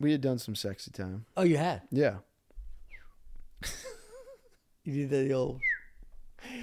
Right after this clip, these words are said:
Speaker 1: Yeah, we
Speaker 2: Oh,
Speaker 1: did that.
Speaker 2: okay.
Speaker 1: We did that.
Speaker 2: Okay.
Speaker 1: Don't, don't be disrespectful.
Speaker 2: I'm not being disrespectful. I'm
Speaker 1: Okay.
Speaker 2: just trying to
Speaker 1: That's disrespectful, you know?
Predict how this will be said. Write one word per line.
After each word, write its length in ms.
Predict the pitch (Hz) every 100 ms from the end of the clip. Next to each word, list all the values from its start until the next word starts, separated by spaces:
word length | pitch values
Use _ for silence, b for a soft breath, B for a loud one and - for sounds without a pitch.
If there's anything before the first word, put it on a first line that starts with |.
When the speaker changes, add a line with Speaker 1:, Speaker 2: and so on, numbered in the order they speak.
| 226 208 156 -
Speaker 1:
Yeah, 280 | - 185 156
we 160 | 104 139
Speaker 2:
Oh, 160 | 190 -
Speaker 1:
did 80 |
that. 180 | 139 156
Speaker 2:
okay. 140 | 113 -
Speaker 1:
We 140 | 147
did 140 | 139 131
that. 320 | 120 151 - 151
Speaker 2:
Okay. 320 | 135 - 165
Speaker 1:
Don't, 180 | 226 - 185 175
don't 160 | 208
be 60 | -
disrespectful. 540 | 147 139 - - -
Speaker 2:
I'm 80 | 170
not 220 | 214 359
being 160 | - 175
disrespectful. 640 | 156 - - 147 117 107
I'm 60 | 120
Speaker 1:
Okay. 100 | 143
Speaker 2:
just 120 | 156
trying 160 | 226 196
to 240 | 165 135 - -
Speaker 1:
That's 320 | 156 202 -
disrespectful, 840 | 147 135 117 - 107 104 - - - - - -
you 60 | 113
know? 240 | 113